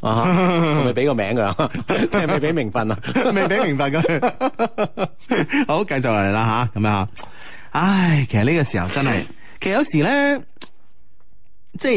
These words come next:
Speaker 2: 以我哋睇咗咁多 email 咧吓嘅經驗咧吓，同大家分享下。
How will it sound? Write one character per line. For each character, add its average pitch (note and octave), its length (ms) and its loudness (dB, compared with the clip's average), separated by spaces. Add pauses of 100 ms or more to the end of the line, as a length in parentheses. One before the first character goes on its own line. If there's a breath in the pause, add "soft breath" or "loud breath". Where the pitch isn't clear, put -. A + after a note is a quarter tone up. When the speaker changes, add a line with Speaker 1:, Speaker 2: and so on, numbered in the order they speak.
(120)
Speaker 2:
以 E3 220 4
我 C#3 140 2
哋 C3+ 100 2
睇 C3 140 2
咗 F#3 80 4
咁 D#3 120 4
多 E3 140 4
email E3 420 2
咧 G#2+ 80 2 (300)
吓 G#2 180 0
嘅 A2 160 -2
經 F#3+ 300 4
驗 G#2+ 200 4
咧 B2 140 2
吓， G2+ 180 2
同 F#2+ 140 0
大 F2 120 0
家 A2+ 60 4
分 B2+ 180 2
享 F#2 240 2
下。 D2+ 220 -2